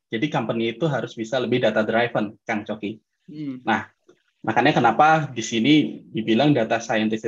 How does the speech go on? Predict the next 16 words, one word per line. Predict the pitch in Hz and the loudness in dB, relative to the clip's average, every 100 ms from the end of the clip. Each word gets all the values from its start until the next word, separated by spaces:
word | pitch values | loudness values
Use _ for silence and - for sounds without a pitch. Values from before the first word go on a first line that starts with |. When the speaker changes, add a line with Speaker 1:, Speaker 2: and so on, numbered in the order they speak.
| - | 0
Speaker 1:
itu | 165 | 2
jadi | 120 110 117 | 2 0 -2
salah | 120 110 107 | 0 0 -2
satu | - 98 - - 123 147 143 | -6 -8 -8 -8 -2 0 0
posisi | - 117 110 110 139 156 | -4 -4 -6 -4 0 0
yang | 120 123 135 - | 2 2 0 -2
high | 117 | 0
demand | 113 117 120 110 110 | 0 0 2 2 2
gitu. | - - _ _ _ _ _ _ | -4 -12 _ _ _ _ _ _
Karena, | 127 139 190 156 - _ _ _ _ _ _ | 2 4 4 2 -4 _ _ _ _ _ _
karena | - 139 190 175 | -2 2 0 -2
semua | - 156 143 | 0 2 2
perusahaan | 139 139 - 127 123 | 0 -8 -4 0 0
itu | 123 120 208 | -2 -6 -4
ya | 127 107 107 | -2 -2 -2
mulai, | 113 110 110 117 143 156 151 | -4 -2 0 0 -2 -4 -8